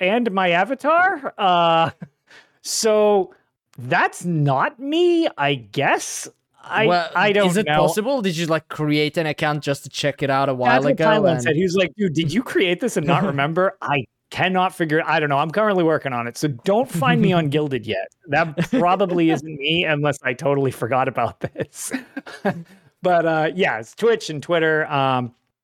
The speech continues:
Speaker 1: this week, obviously, we did the live show over at Arcaneer's Quest because, you know, I, um, we had Arc back. Um,
Speaker 2: <laughs>
Speaker 1: but if Arc isn't on the show,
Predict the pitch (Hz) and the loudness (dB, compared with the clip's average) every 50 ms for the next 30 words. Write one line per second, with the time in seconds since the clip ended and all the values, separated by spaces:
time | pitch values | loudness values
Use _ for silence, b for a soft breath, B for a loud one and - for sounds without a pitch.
0 | _ _ _ _ _ - - - 147 185 214 208 175 220 202 190 - - - 165 | _ _ _ _ _ -16 -6 -2 0 0 0 0 0 -2 -2 -2 -2 -4 -2 -2
1 | 151 147 156 147 - 175 165 151 139 151 151 135 131 139 147 143 143 - 156 147 | 0 0 0 -2 -2 -2 -2 0 0 0 0 0 0 0 0 0 0 0 0 2
2 | 143 143 139 135 131 131 131 123 117 123 131 _ _ - 139 147 143 - 156 147 | 2 2 0 0 0 0 0 2 0 0 -2 _ _ -2 -2 -2 0 -2 -2 0
3 | 139 131 - - 202 214 196 - - 143 120 - 113 104 95 - - - 123 107 | 0 -2 -2 -2 -2 -2 -2 -4 -8 -10 -8 -8 -8 -8 -8 -12 -14 -10 -8 -6
4 | 101 101 95 90 113 117 113 107 107 104 98 95 95 92 B B B B B B | -6 -6 -6 -4 -2 -2 -2 -2 -2 -4 -4 -6 -8 -12 B B B B B B
5 | B B B _ _ _ - 117 110 - - - 104 92 117 127 151 185 262 311 | B B B _ _ _ -18 -18 -18 -18 -14 -12 -8 -2 0 0 2 2 0 0
6 | - - 165 123 104 98 - - - _ - 160 143 143 139 139 143 139 120 151 | -2 -4 -4 -4 -4 -6 -10 -14 -14 _ -2 0 2 2 2 2 0 0 0 0
7 | 151 147 185 185 - - 208 175 170 151 123 _ _ _ _ _ _ _ _ - | 2 2 2 0 0 -2 -4 -4 -4 -8 -14 _ _ _ _ _ _ _ _ -2
8 | 190 180 - - 196 202 240 262 - 269 262 208 220 214 208 214 208 202 180 156 | -2 -2 -2 0 0 2 2 2 2 0 -2 0 0 0 0 -2 -2 -2 -4 -4
9 | - - 214 208 190 180 190 233 220 190 | -2 0 0 2 4 4 2 2 0 -6